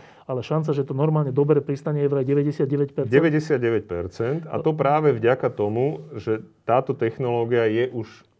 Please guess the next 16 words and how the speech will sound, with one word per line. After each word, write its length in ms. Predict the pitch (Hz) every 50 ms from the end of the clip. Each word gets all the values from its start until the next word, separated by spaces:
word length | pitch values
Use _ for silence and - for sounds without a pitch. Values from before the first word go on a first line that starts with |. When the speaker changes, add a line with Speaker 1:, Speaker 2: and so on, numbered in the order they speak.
| _ _
Speaker 2:
vyvinutá, 680 | - 113 117 123 127 120 117 117 113 120 113 110 113 -
aj 260 | - 117 123 120 -
to 20 | 117
sledovanie 540 | - - 117 113 117 113 110 110 110 107
priestoru, 640 | 104 110 104 95 95 95 95 - 104 101 98 98 98 -
aj 140 | - 95 104 104
teda 200 | - 107 104 101 98 -
Speaker 1:
Celé 500 | - - - - 127 117 120 143 160 143
Speaker 2:
významným 240 | 127 135 131 156 120
Speaker 1:
pristávanie, 300 | 120 120 165 151 151 143 139
Speaker 2:
spôsobom, 380 | 139 139 143 143 139 123 120 117
Speaker 1:
všetko. 220 | 135 151 156 - 165
Speaker 2:
významným 440 | 160 117 127 123 131 113 107 101 98
spôsobom 320 | - - 107 - - 101
zvyšuje 420 | 90 90 90 101 101 - - 95 85
pravdepodobnosť. 720 | 82 - 85 85 82 85 80 - - 90 101 101 - - -